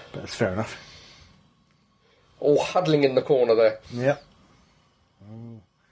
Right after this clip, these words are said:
Speaker 1: But it doesn't go for them.
Speaker 2: No. Mistletoe. They're in the kitchen with the mistletoe.
Speaker 1: Yeah.
Speaker 2: 'Cause that's what gives her the idea.
Speaker 1: Ah, right.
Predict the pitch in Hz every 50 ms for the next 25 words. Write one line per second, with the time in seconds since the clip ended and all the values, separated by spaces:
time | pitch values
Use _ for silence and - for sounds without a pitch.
0 | _ _ _ _ _ _ _ _ _ _ _ _ _ _ _ _ _ _ - 107
1 | 110 104 117 123 123 - 135 127 127 123 117 117 113 - - - - 127 127 131
2 | 143 156 190 226 - - - _ _ _ - 147 160 165 165 - 156 - - 147
3 | 113 110 110 - - - - - _ _ _ _ _ _ _ _ _ _ _ _
4 | _ _ _ _ _ _ _ _ _ _ _ _ _ _ _ _ - _ _ -
5 | - 131 135 135 131 131 - - 170 160 - 170 165 165 156 151 - - 151 143
6 | 135 - 139 - - - 117 104 - - - - - - - - - _ _ _
7 | - - 123 139 147 151 156 143 120 107 95 90 - - _ _ _ _ _ _
8 | _ - - _ _ _ _ _ _ _ _ _ _ _ _ _ _ _ _ _
9 | _ _ - - 147 147 139 - - - 139 - - - 185 - - - 147 135
10 | 127 135 131 123 123 123 120 139 131 117 104 - - - - - - - - -
11 | - 117 113 117 123 131 131 127 120 113 110 107 110 117 123 120 117 110 - -